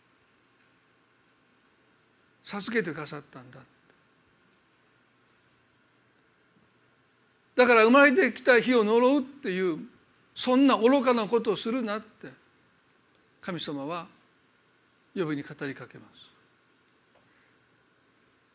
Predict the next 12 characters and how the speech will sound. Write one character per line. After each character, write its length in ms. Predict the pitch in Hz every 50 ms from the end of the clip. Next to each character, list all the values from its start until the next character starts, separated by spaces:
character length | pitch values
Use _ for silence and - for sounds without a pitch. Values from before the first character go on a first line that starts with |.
| _ _ _ _ _ _ - _ _ _ _ _ _ _ _ -
神 300 | - - 302 285 285 233
様、 240 | - 262 214 190
こ 240 | - - - 262 294
ん 160 | 302 311 302
な 100 | 302 294
人 260 | 233 208 277 302 311 269
生 220 | - 269 247 220
で 140 | 175 185 156
す 160 | - - 170
よ 140 | 160 175 185
っ 20 |
て。 260 | 185 - - - -